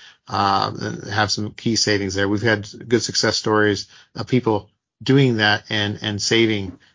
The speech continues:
uh, uh, money per acre where they can invest elsewhere. Um, so that's an exciting one because it's, it's a low entry to, to, to participate.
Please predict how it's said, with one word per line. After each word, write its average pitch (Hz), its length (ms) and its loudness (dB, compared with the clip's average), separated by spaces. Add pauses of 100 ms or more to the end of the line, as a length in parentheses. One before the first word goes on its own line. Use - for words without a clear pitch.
(160)
uh, 101 440 0
uh, 127 240 -10
money 113 300 0
per 110 300 -2
acre 107 500 -2
where 110 140 0
they 127 100 4
can 127 160 2
invest 120 420 0 (160)
elsewhere. 113 480 -4 (520)
Um, 101 560 0 (260)
so - 160 0
that's 147 220 4
an 139 180 2
exciting 131 400 0
one 131 140 0
because 127 260 -2
it's, 127 220 -4
it's - 240 -6
a 120 80 2
low 127 400 2
entry 135 480 -2 (200)
to, 110 300 0
to, 107 400 -4
to 104 140 -16
participate. 165 640 0